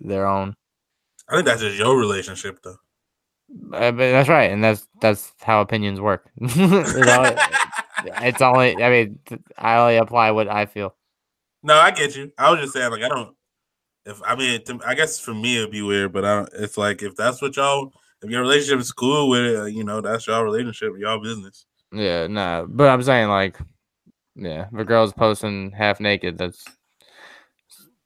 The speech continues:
Speaker 1: it's no go.
Speaker 2: Yeah, I guess, yeah, I'm, I'm sure Katie wouldn't enjoy me just, like, dropping butt pics on the gram.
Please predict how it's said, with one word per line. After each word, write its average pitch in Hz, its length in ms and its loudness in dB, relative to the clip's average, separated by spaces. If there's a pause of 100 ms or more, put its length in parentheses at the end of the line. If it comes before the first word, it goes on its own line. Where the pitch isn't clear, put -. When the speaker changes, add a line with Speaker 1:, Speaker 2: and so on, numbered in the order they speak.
(240)
Speaker 1:
it's - 160 -20
no 98 160 -2
go. 92 240 0 (460)
Speaker 2:
Yeah, 110 180 2
I 131 60 6
guess, 143 220 2
yeah, 120 280 6
I'm, 131 160 -2
I'm 120 120 -6
sure 135 200 -4
Katie 110 300 -4
wouldn't 107 300 -6
enjoy 104 360 -6
me 104 180 -8
just, 101 300 -14
like, 95 280 -8 (420)
dropping 104 340 0
butt 107 240 -2
pics - 260 -6
on 104 100 -4
the 101 60 -6
gram. 104 360 -2